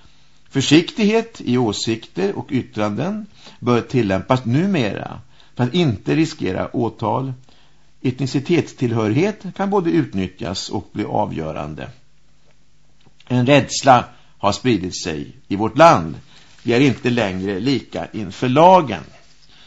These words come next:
Vi ska ta vår första pausmelodi här och vi fortsätter med den här artikeln efter pausen. Och, eh,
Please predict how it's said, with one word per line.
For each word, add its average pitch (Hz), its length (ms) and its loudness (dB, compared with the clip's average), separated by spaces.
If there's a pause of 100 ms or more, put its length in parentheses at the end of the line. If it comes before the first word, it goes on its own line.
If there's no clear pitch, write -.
(180)
Vi - 80 -6
ska - 160 -2
ta 160 300 2
vår 151 160 2
första 156 340 -2
pausmelodi 143 880 -2
här 120 140 2
och 117 80 0
vi 120 60 2
fortsätter 160 600 2
med 196 120 -2
den 185 80 -2
här 117 240 -2
artikeln 101 440 -8
efter 110 260 -6
pausen. - 640 -8 (960)
Och, - 520 4
eh, 123 1300 4